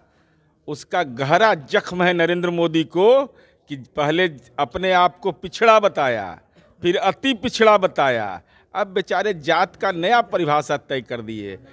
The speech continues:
ग-, कौन है तो किसान है, तो युवा है, मोदी जी, ये चाय बेचने वाला में पकड़ा गए हैं, कहीं आप चाय बेचे नहीं हैं, तब पकड़ा गए जब रेड हैंड बिहार से, तब इनका प्रवचन तरह तरह का हो रहा है,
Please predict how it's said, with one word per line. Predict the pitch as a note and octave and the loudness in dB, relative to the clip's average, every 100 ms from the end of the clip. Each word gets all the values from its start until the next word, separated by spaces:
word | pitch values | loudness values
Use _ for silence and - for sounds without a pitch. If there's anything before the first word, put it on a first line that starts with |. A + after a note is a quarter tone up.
| - - | -20 -20
ग-, | B2+ B2+ - | -18 -16 0
कौन | E3 F#3+ F3+ | 2 2 4
है | F3 | 2
तो | E3+ | 0
किसान | E3+ D#3+ C#3+ D#3+ E3+ E3+ D#3 | -8 -10 -4 -2 0 0 0
है, | D3 D3+ D3 | 0 0 0
तो | A#2 | -4
युवा | D3+ D#3+ F3 G3 G3 E3 | -6 -4 0 2 4 4
है, | D#3 C#3+ B2+ A#2 - - - | 2 0 -2 -8 -14 -20 -14
मोदी | C#3 F3+ F#3+ A#3 | -4 -4 -4 -6
जी, | G#3 G#3+ G3 D3+ C3+ A2+ G#2 _ _ _ _ C#3 | -4 -4 -2 -2 -2 -6 -10 _ _ _ _ -16
ये | |
चाय | B2 - E3 F3+ G3+ | -14 0 2 4 2
बेचने | F#3+ G#3 G3+ A3 | 2 0 -2 -4
वाला | A3 G#3+ G#3+ | 0 2 2
में | |
पकड़ा | G3+ F#3 F3+ F#3+ A3 | 0 -4 -2 0 0
गए | A3 G3+ | 2 4
हैं, | G3+ - | 4 0
कहीं | F#3 G#3 | -4 0
आप | G#3 - | -2 -2
चाय | A3 G3 A3 | -2 0 2
बेचे | G3+ G3 - C4 | 2 0 2 2
नहीं | B3 A#3+ A3+ | 2 -2 -2
हैं, | F3+ D3 A#2 G2+ _ _ _ | -2 -4 -6 -12 _ _ _
तब | C#3+ - | -14 -6
पकड़ा | D#3 - F3 A3 | -6 0 4 4
गए | B3 A#3 | 4 4
जब | A3+ A3 | 4 2
रेड | G3+ A3+ G3 | 6 4 6
हैंड | F3+ F#3+ F3 | 2 0 -2
बिहार | E3 D#3 D#3+ - | 0 0 0 -6
से, | C3 D#3+ A3+ C#4+ A#3+ _ _ _ - | -6 0 2 2 0 _ _ _ -6
तब | F#3 F#3 | -4 -2
इनका | F#3 F#3+ | -2 -6
प्रवचन | - - E3+ F3 E3+ F#3+ | -6 -6 -2 -2 -2 -4
तरह | F3 F#3 F#3+ | -4 0 0
तरह | - F3 E3 | 0 -2 -2
का | E3+ | 0
हो | D#3+ D#3+ | -2 0
रहा | E3 E3 G3 | 2 2 2
है, | A3+ | 0